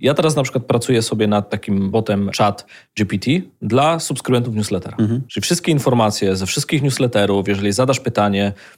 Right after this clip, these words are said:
Speaker 1: powinieneś otrzymać od-, odpowiedź. I to pozwala każdej osobie, która jest subskrybentem, zadać pytanie i nie szukać tej odpowiedzi,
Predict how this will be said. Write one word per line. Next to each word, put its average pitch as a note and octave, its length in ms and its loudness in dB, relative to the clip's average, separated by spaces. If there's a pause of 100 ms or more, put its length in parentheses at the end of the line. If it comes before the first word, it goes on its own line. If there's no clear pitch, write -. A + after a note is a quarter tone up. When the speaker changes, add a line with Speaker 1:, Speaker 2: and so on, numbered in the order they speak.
(140)
Speaker 1:
powinieneś G#2 400 2
otrzymać F#2 340 -2
od-, E2+ 100 -6
odpowiedź. D#2 500 -8
I F#2 60 -14
to - 100 0
pozwala A2+ 600 0 (100)
każdej C3 300 2
osobie, B2+ 440 0
która A#2+ 180 -2
jest A2 120 0
subskrybentem, D#3 680 -4
zadać D3+ 300 0
pytanie B2 400 0
i D3 100 0
nie F3+ 100 4
szukać - 360 -4
tej G2 120 0
odpowiedzi, G2 500 -4